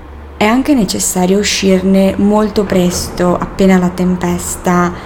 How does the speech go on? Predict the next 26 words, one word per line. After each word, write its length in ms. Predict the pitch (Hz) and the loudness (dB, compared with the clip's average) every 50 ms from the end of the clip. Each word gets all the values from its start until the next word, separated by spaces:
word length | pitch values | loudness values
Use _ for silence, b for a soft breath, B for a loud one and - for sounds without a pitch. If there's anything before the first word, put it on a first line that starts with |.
| B B B | B B B
si 260 | B - - - - | B -8 -4 0 2
è, 240 | 180 175 175 170 - | 4 4 4 2 0
si 160 | - - - 190 | -2 -2 -2 -2
è 60 | 180 | -2
calmata, 640 | 180 - 180 180 175 175 175 180 180 - 190 185 - - - - - B B B B B B B B B B B B - - - | -2 -2 -2 -2 -2 -2 -4 -6 -8 -8 -8 -10 -10 -12 -16 -18 -18 B B B B B B B B B B B B -20 -12 -4
perché 540 | - 254 247 247 - - 277 277 277 269 - - - - - - - - - - - - - - - - - - - | -4 -4 -4 -4 -6 -4 -4 -2 -2 -2 -4 -8 -12 -18 -20 -20 -20 -20 -20 -20 -20 -20 -20 -20 -20 -18 -12 -4 0
non 180 | 208 220 240 | 0 2 2
possiamo 440 | 240 - 254 226 - 214 202 208 208 | 0 -2 -2 -2 -2 0 0 0 2
raggiungere 600 | 196 190 180 180 185 196 190 180 175 175 175 180 | 2 2 0 0 -2 0 0 0 0 0 -2 -2
nessun 540 | 180 180 185 185 185 - - - 262 277 262 | -2 -2 -2 -2 -4 -6 -4 -2 0 0 0
obiettivo 1080 | 240 202 180 175 175 180 - - - - 185 180 180 185 180 185 190 190 190 - - - B B B B B B B - | 0 0 -2 -2 -4 -4 -8 -14 -12 -8 -8 -6 -4 -4 -4 -4 -4 -6 -8 -10 -16 -20 B B B B B B B -2
e 60 | 196 | -2
nemmeno 420 | 202 208 214 220 240 269 277 269 | 0 0 0 0 0 0 0 -2
pensare 460 | 247 - - 196 190 190 190 196 208 208 | -2 -2 -2 -2 -2 0 -2 -2 -2 0
di 100 | 185 185 | -2 -2
performare 760 | 180 185 196 202 196 196 - 185 185 180 185 180 175 175 175 | -2 -2 -4 -4 -4 -4 -4 -4 -2 -2 -2 -2 -2 -4 -6
come 240 | 175 - 185 180 180 | -6 -2 -2 -2 -2
vorremmo 760 | 175 180 175 180 185 180 180 180 180 180 180 185 185 185 185 185 B B B B B B | -2 -2 -4 -4 -2 -2 0 0 2 2 2 0 0 -2 -4 -8 B B B B B B
se 540 | B - - - - - 233 254 262 269 269 | B -2 0 0 2 2 4 4 4 4 4
non 360 | 247 226 214 220 220 220 202 | 4 4 4 2 0 0 -2
troviamo 880 | - - 202 202 185 190 190 185 180 180 175 175 180 180 180 180 180 185 185 | -2 -4 -4 -4 -2 0 0 0 0 -2 -2 -2 -2 -2 -2 -2 -2 -4 -4
e 80 | - 180 | -6 -8
seguiamo 680 | - - - 185 180 175 185 185 180 180 180 180 180 | -8 -6 -6 -6 -4 -2 -2 0 0 0 0 0 0
il 60 | 180 | 0
nostro 360 | 180 180 170 175 - - - | 0 -2 -4 -6 -8 -8 -6
ritmo. 600 | 180 175 180 180 - - - 185 180 - 190 - | -6 -4 -6 -8 -8 -8 -8 -6 -6 -8 -10 -14